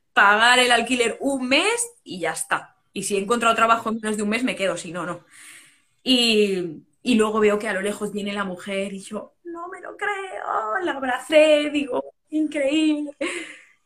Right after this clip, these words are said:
Y, y nada, y ahí empezó todo.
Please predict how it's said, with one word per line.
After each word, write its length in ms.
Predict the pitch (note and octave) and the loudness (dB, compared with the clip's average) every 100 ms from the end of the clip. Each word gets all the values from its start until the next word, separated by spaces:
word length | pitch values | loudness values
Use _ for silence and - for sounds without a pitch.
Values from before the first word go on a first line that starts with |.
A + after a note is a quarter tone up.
| _ | _
Y, 800 | C#4+ C#4+ C#4 C4 B3 A#3 A3+ A3 G#3 G3 F3+ E3 E3+ - - | 2 6 6 6 4 2 0 -2 -4 -6 -8 -12 -16 -12 0
y 120 | B3+ | 4
nada, 280 | A3 F#3 G#3 | 6 6 4
y 120 | G#3+ | 4
ahí 200 | F#3+ G3 | 4 2
empezó 320 | G3+ G#3 G#3+ | 0 -2 -2
todo. 360 | G3 G#3 G3+ | 0 2 2